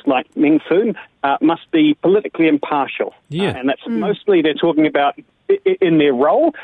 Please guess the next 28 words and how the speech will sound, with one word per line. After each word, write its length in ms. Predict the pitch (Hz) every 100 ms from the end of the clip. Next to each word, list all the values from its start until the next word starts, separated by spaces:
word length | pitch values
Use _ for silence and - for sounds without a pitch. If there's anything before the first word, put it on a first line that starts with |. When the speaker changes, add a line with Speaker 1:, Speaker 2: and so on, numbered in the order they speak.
| - -
Speaker 1:
but 100 | 170
also 360 | 185 - 165 -
even 260 | 202 208
when 140 | 185 180
they're 160 | 165
acting 320 | 156 156 - 139
in 80 |
a 80 | 127 - _
private 340 | 175 190 185 -
capacity, 640 | - - 139 - 131 139
they 180 | 139 139
have 180 | 160 - -
to 100 | 139
avoid 400 | 123 180 214 208
political 480 | 170 160 147 147
activity 480 | 143 - 143 139 139 - - -
which 160 | - 151 -
would 180 | 147 - - 208
jeopardize 420 | 208 196 170 160
their 140 | 160 143
ability 400 | 127 147 147 156
to 80 | -
perform 360 | 139 165 160
their 120 | 143
role, 300 | 135 139 139 - - - - -
uh, 180 | 135 139
or 160 | 151 147
which 140 | 147